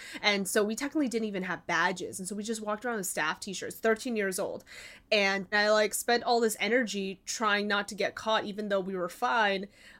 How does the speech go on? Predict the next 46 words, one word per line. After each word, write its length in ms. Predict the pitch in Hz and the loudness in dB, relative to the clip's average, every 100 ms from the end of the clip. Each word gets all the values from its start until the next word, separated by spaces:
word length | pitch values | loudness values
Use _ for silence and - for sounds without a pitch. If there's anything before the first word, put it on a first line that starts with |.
| - | 2
But 360 | 214 196 190 - | 6 6 6 6
it 100 | 285 | 6
was 200 | 370 - | 6 4
still 300 | 427 480 339 | 4 6 6
really 320 | 339 339 311 | 4 6 4
fun, 260 | 285 269 | 6 4
and 140 | 269 240 | 4 2
that 120 | 233 | 2
was, 140 | 240 | 0
like, 180 | 262 240 | 0 -2
my 120 | 240 | -2
first 240 | 233 226 226 | -2 -2 -2
time 160 | 226 | -4
seeing 260 | 208 214 208 | -4 -6 -6
people 260 | 214 - 165 | -8 -10 -8
cosplaying. 920 | - 269 285 - 262 240 233 226 226 | -2 0 0 -2 -2 0 0 0 -2
Then 480 | 196 240 247 254 247 - | 4 6 6 4 0 0
I 60 | 202 | -4
hadn't 380 | 208 233 254 247 | 0 0 0 0
gone 260 | 220 214 | 2 0
to 100 | 214 | 0
a 60 | 202 | -6
convention 640 | 214 190 190 202 190 190 - | -4 -4 -4 -4 -4 -6 -8
until 580 | - 190 - 208 202 202 - | -8 -8 -2 2 4 4 2
I 80 | |
was 140 | 190 185 | -2 -4
in 100 | 175 | -6
college 760 | - 262 381 294 175 170 - - | 0 4 4 4 2 0 -4 -4
after 260 | 180 180 | -6 -4
that, 260 | 175 196 - | 2 2 2
so 120 | 160 | -4
it 20 | |
was, 140 | 156 - | -10 -8
like, 240 | 131 151 _ - | -8 -10 _ -12
you 80 | 165 | -10
know, 240 | 117 - | -8 -12
five 400 | - - 151 165 | -12 -4 -2 -2
years 300 | 180 170 170 | -2 -4 -4
until 240 | 185 - 165 | -6 -2 -2
I 100 | 170 | 0
finally 380 | 160 165 170 | -2 0 0
went 180 | 165 151 | -2 -2
back 200 | 156 175 | -4 -4
to 280 | - 156 113 - - | -4 -6 -6 -12 -6
a 240 | 165 143 | -4 -4
convention. 640 | 202 180 175 196 175 185 | -4 -2 -2 0 -2 -2